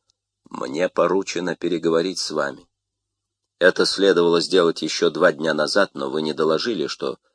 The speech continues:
перебросились в гостиницу «Центральная». Почему за вами нет наблюдения?» Он заметил, что от гостиницы меня никто не сопровождал. «Я законсервирован». «За вами не ведётся слежки?»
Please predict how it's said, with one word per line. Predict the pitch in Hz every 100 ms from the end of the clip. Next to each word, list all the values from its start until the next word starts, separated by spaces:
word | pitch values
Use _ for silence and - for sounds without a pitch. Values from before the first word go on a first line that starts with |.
| _ _ -
перебросились | 76 71 85 80 78 73 71
в |
гостиницу | 73 78 - 78 71 - 76
«Центральная». | - 71 92 104 64 62 - _ _ _ _ _ _ _ _ _ _ _
Почему | 82 107 127 92
за | 80
вами | 78 73
нет | 73 71
наблюдения?» | 71 71 69 80 92 104 _ _ _ _ _ _ _ _ _ _
Он | 78 78
заметил, | 87 87 98 92
что | - 92
от | 85
гостиницы | 87 - - 98 92 -
меня | 85 90 92
никто | 90 - 90
не | 87
сопровождал. | - - 87 92 78 71 62 _ _ _ _ _ _ _ _ _ _
«Я | - - 80 82 78 73
законсервирован». | 71 80 - 78 - 87 90 85 73 67 - _ _ _ _ _ _ _ _ _ _ _
«За | - 73 78
вами | 104 113
не | 110
ведётся | 107 101 117 - 123
слежки?» | - 107 139 - 175